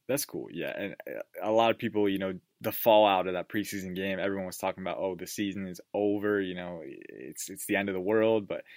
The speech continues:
th-, there, there are areas to improve, and it is concerning, the depth, but, uh, there's potential there too, and they got three more weeks to kinda smooth out the kinks, so we'll see if it happens. If not, uh, I just, we'll just,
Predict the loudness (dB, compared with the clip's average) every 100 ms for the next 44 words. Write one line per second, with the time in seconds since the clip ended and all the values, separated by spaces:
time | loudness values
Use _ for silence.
0 | -20 -20 -10 -6 0 2 2 2 4 6
1 | 6 4 0 2 4 2 0 -6 -6 -10
2 | -10 -8 -4 -4 -6 -8 -6 -8 -8 -12
3 | -8 -8 -8 -12 -8 -6 -8 -12 -10 -10
4 | -8 -10 -10 -8 -8 -6 -4 -4 -4 -8
5 | -8 -12 _ _ _ -10 -8 -6 -4 -4
6 | -4 -6 -6 -4 -4 -4 -8 -10 -14 -10
7 | -8 -8 -12 _ -10 -6 -2 0 2 0
8 | -4 -4 -4 -4 -4 -2 -2 0 0 0
9 | 2 4 4 2 -2 -4 -6 -6 -4 2
10 | 2 0 -8 -8 -6 -4 -4 -6 -8 -8
11 | -8 -8